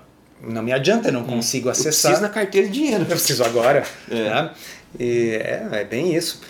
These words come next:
Speaker 1: É, eu, eu, hoje é domingo, né? Então, domingo eu tomei meu café da manhã. Se hoje fosse uma segunda-feira, possivelmente eu não comeria nada de manhã,
Speaker 2: Uhum.
Speaker 1: porque eu prefiro dormir uns minutos a mais.
Speaker 2: É.
Speaker 1: Ok?
Speaker 2: E quem tá
Speaker 1: Então, assim,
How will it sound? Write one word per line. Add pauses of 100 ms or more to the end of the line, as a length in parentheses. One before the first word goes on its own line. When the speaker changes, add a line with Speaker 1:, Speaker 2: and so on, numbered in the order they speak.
(120)
Speaker 1:
É,
eu,
eu,
hoje
é
domingo,
né?
Então,
domingo
eu
tomei
meu
café
da
manhã. (200)
Se
hoje
fosse
uma
segunda-feira,
possivelmente
eu
não
comeria
nada
de
manhã,
Speaker 2:
Uhum.
Speaker 1:
porque
eu
prefiro
dormir
uns
minutos
a
mais.
Speaker 2:
É. (200)
Speaker 1:
Ok?
Speaker 2:
E
quem
tá (220)
Speaker 1:
Então,
assim,